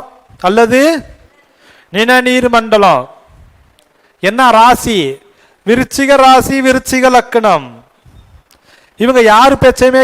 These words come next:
கேட்க மாட்டாங்க. இவங்க யாரு பேச்சையுமே கேட்க மாட்டாங்க. அவர்களுக்கு மனசுல என்ன தோணுதோ அதைத்தான் செய்வாங்க. ஓகேங்களா? நீங்க நல்லதுன்னு சொன்னா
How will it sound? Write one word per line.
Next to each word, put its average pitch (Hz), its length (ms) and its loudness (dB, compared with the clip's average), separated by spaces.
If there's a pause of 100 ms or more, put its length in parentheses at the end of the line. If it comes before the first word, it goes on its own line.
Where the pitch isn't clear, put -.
(120)
கேட்க 240 260 2
மாட்டாங்க. 165 360 -4 (1300)
இவங்க 208 220 0 (1080)
யாரு 254 360 2 (100)
பேச்சையுமே 233 480 0 (140)
கேட்க 220 280 0
மாட்டாங்க. 185 360 -4 (1000)
அவர்களுக்கு 247 560 0 (140)
மனசுல 254 340 0 (160)
என்ன 214 160 -4 (260)
தோணுதோ 214 560 2 (420)
அதைத்தான் 202 480 -2 (100)
செய்வாங்க. 180 440 0 (960)
ஓகேங்களா? 165 440 -2 (480)
நீங்க 214 160 -4 (120)
நல்லதுன்னு 247 420 0
சொன்னா 214 260 0